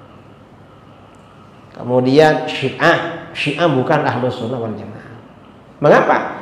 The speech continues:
Syiah minoritas. Dan Syiah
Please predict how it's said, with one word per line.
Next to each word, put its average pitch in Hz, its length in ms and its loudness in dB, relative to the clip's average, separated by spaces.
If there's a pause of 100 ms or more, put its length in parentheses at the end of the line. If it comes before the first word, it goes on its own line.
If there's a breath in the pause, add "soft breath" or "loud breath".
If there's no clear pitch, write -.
(160)
Syiah 185 480 -2
minoritas. 185 720 4 (1120)
Dan 147 320 6
Syiah - 720 -4